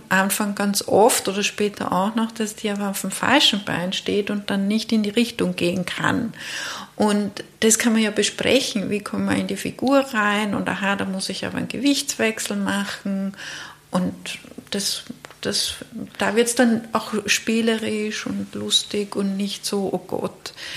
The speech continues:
hab's ich falsch gemacht, hat's der andere falsch gemacht?“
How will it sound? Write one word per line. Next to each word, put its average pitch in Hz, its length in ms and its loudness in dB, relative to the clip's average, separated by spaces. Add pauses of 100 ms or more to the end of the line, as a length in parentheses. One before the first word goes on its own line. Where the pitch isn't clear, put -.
(160)
hab's - 240 -2
ich 233 180 2
falsch 214 400 0
gemacht, 208 360 -4
hat's - 220 -4
der - 100 -2
andere 196 380 0
falsch - 500 -4
gemacht?“ 202 300 -6